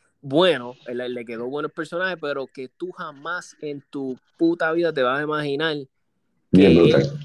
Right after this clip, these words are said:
Speaker 1: puede hacer lo que hizo en esa película. O sea, es una
Speaker 2: Brutal.
Speaker 1: película que, que en verdad yo le daría, diablo, o sea, es obviamente un diez de diez,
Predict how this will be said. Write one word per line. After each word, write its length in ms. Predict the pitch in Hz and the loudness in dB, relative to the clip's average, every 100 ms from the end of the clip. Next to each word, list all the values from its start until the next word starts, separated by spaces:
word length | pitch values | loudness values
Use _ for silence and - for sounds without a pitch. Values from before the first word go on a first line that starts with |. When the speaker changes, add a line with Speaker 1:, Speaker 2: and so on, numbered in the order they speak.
| - | -4
Speaker 1:
puede 220 | 151 170 | 0 0
hacer 280 | - - 185 | -2 -6 -4
lo 120 | 170 | -2
que 140 | 151 143 | -2 -2
hizo 180 | - | -2
en 80 | 147 | -4
esa 180 | - - | -6 -10
película. 420 | - 120 - - | -14 -10 -6 0
O 540 | - - 147 - 143 135 | 4 4 6 6 8 6
sea, 360 | - 120 123 | 4 2 4
es 40 | 127 | 6
una 180 | 104 | 8
Speaker 2:
Brutal. 280 | 110 - 80 | 8 8 6
Speaker 1:
película 320 | 76 - 185 175 | 4 2 -2 -4
que, 400 | 165 151 147 139 | -4 -6 -6 -8
que 220 | 143 139 139 | -10 -8 -8
en 100 | 135 | -8
verdad 440 | 131 131 156 175 165 147 | -8 -6 -6 -8 -10 -6
yo 160 | 147 | -4
le 100 | 165 175 | -2 -4
daría, 500 | 175 160 180 185 175 170 165 - - - _ _ _ _ _ _ | -4 -6 -6 -6 -6 -6 -10 -14 -20 -20 _ _ _ _ _ _
diablo, 500 | - 131 135 180 165 | -18 -6 -4 0 -2
o 40 | |
sea, 240 | 143 151 147 | -2 -4 -2
es 140 | 143 156 - 160 | -2 -4 -4 -4
obviamente 420 | 175 185 202 180 | -2 -2 -4 -4
un 140 | 165 | -2
diez 200 | 151 170 | 0 -2
de 140 | 202 185 | -2 -2
diez, 320 | 143 127 | -2 -6